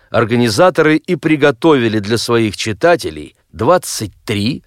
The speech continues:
надо признаться, довольно каверзных вопроса, на которые сходу не найдёшь ответов даже в интернете.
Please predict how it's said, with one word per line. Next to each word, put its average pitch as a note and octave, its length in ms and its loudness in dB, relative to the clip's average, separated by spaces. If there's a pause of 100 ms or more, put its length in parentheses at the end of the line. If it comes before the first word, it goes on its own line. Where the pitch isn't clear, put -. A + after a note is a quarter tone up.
надо G2 260 -2
признаться, F#2+ 600 -4
довольно G#2 560 0
каверзных F#2 800 -2
вопроса, A2 640 -4
на A#2+ 140 0
которые G3+ 380 2
сходу F#3+ 500 2
не F#3+ 140 2
найдёшь F3+ 560 2
ответов C#3+ 560 -2
даже D#3 320 0
в D#3 100 0
интернете. C#3 720 -4